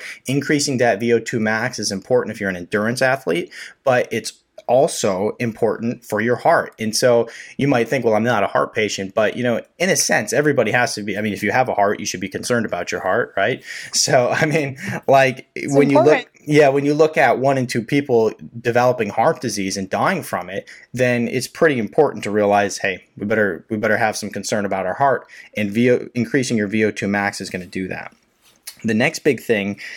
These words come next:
Speaker 1: is that when you do the, the hiit workouts, it forces this hormonal shift within the body, which is really good because, like, when we were talking about, uh, this before, and we were talking about how doing too much cardio is actually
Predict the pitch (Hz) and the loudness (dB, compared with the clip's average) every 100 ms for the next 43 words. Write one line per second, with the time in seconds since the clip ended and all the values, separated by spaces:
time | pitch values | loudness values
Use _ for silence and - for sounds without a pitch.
0 | - - 117 113 107 104 - - - 110 | -14 -2 2 2 0 -4 -10 -14 -4 2
1 | 113 107 - 120 123 143 196 185 180 147 | 2 2 -2 -2 0 0 0 2 2 4
2 | 127 113 95 104 101 - - 135 104 113 | 4 4 2 -2 -6 -2 0 0 0 -2
3 | 117 151 156 120 - 117 - - 170 208 | 0 0 0 -4 -6 -4 -4 -2 0 0
4 | - 139 117 - - 131 120 120 123 113 | 0 0 -2 -6 -2 0 2 2 2 -2
5 | - 117 92 - - 113 110 107 98 98 | -2 -2 -2 -4 -8 -4 -2 -2 -2 0
6 | 92 87 90 110 117 101 104 120 107 95 | -2 -4 -6 -4 -2 -2 0 2 0 -2
7 | 95 90 - 110 110 123 156 185 156 131 | -4 -6 -6 -4 -2 -2 -2 -2 0 0
8 | 131 110 101 92 - _ _ 104 98 98 | 0 -4 -2 -4 -8 _ _ -6 -4 -4
9 | 104 - 101 - 131 123 104 98 92 117 | -4 -6 -8 -4 2 2 2 -2 -2 -2
10 | 113 107 98 101 101 - - - - 104 | -2 -4 -2 -2 -4 -10 -18 -8 -4 -2
11 | 104 135 110 - 170 156 127 - - 127 | -2 -2 -2 -2 -2 0 -2 -4 0 2
12 | 127 113 104 101 110 110 - - 104 | 4 2 0 0 -2 -2 -2 -4 -4